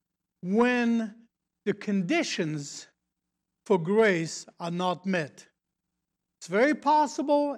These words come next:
as a Christian, born-again Christian, spirit-filled, tongue talker, to live according to mercy, but not according to grace.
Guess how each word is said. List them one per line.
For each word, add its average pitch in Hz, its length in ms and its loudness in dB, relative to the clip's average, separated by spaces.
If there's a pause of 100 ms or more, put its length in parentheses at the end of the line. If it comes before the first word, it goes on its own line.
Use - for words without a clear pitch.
as 247 180 2
a 311 80 4
Christian, 202 600 -2
born-again 277 600 4
Christian, 233 400 -2
spirit-filled, 262 800 -2 (600)
tongue 302 280 4
talker, 285 600 0 (920)
to 247 140 4
live 233 680 4 (1800)
according 247 500 0
to 226 120 -2
mercy, 214 800 0 (1500)
but 165 140 -8
not 180 340 -4
according 180 480 -2
to 180 100 -8
grace. 156 540 -6